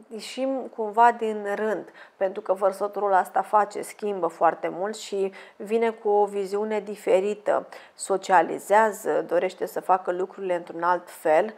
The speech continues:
uh, pur și simplu, um, schimbă un pic lucrurile în jurul lui. Dacă de obicei am face lucrurile într-un fel, acest vărsător vine să aducă o reformă,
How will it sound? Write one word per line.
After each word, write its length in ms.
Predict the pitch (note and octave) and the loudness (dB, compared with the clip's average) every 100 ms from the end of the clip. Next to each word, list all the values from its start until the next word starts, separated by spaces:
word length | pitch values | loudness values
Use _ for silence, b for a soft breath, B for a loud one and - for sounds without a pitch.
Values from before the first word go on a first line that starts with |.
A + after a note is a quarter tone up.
| B B B | B B B
uh, 300 | F#3+ F#3+ F3+ | 8 8 6
pur 120 | A#3 | -2
și 160 | A3+ A3 | -4 -6
simplu, 680 | A3 A3 G#3+ G#3+ G3+ G3+ - | -2 -4 -4 -2 0 0 -2
um, 500 | G#3 G3+ G3 G3 G3 F#3+ B B B | -2 0 0 -2 -8 -12 B B B
schimbă 500 | - - B3 A#3+ G3 | -16 -6 -4 -4 -2
un 180 | F3+ F3 | -4 -4
pic 220 | F3+ F#3 G3 | -8 -10 -6
lucrurile 400 | F#3+ F#3+ G#3 F#3 | -8 -8 -6 -4
în 100 | F#3+ | -6
jurul 300 | G3 G3 F#3 | -6 -4 -2
lui. 240 | D3+ D3 _ _ | -4 -6 _ _
Dacă 380 | F#3+ F#3+ G3 | 4 4 4
de 100 | G3+ | -2
obicei 560 | G#3 G3+ G3 A#3 A#3 G#3+ | -2 -2 -4 -2 -2 -2
am 140 | G3 F#3+ | -4 -2
face 300 | G3+ G3+ G3 | 0 -2 -4
lucrurile 300 | G3+ - G3 | -8 -6 -6
într-un 300 | F#3 F3 D3+ | -6 -10 -12
fel, 540 | - C#3 C3+ G3+ C#4+ - b b b | -6 0 2 2 0 -10 b b b
acest 440 | - F#3+ F#3+ C#4+ C#4+ | 0 0 2 0 2
vărsător 580 | B3+ A#3 - - A3+ | 0 0 -8 -2 -2
vine 260 | A3+ A3+ A3 | -2 -6 -6
să 140 | A3 | -2
aducă 320 | F#3 F#3+ G3+ G3 | -4 -4 -8 -4
o 100 | F#3+ | -2
reformă, 680 | E3 - A3+ A#3+ B3+ C#4+ | -4 -2 2 2 0 -6